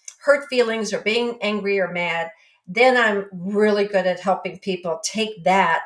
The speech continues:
and then look at every other relationship in their life and have a better sense of, "Now I get why that didn't work."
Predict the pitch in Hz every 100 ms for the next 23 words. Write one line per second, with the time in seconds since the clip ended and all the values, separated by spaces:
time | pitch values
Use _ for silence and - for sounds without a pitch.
0 | 190 196 196 190 185 180 - - 247 269
1 | 254 240 220 208 202 196 196 196 190 185
2 | 180 180 170 175 - - - - 180 196
3 | 208 196 - 190 190 196 202 - 185 190
4 | - 170 160 - - _ _ 175 190 196
5 | 208 208 190 190 165 175 175 175 180 -
6 | - 170 160 - 170 170 - 120 -